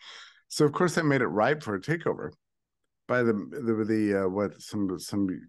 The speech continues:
some, um, really naive and novice-oriented, uh, people that called themselves the Mises Caucus. And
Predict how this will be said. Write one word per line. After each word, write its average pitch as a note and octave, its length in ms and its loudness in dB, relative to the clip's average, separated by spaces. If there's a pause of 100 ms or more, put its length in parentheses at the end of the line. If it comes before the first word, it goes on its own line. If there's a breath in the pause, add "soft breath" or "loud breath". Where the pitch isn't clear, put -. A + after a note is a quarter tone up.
(120)
some, F#2 400 -6 (360)
um, D#2+ 520 -4
really F#2 1080 0
naive F#2+ 1040 0 (100)
and E2 460 -4
novice-oriented, E2+ 1300 -2 (160)
uh, D2 160 -8
people D2 640 -6
that F2+ 100 -2
called F#2+ 240 -6
themselves E2 360 -8
the D#2+ 60 -4
Mises D#2+ 300 -6
Caucus. - 580 -4 (920 loud breath)
And G#2 960 0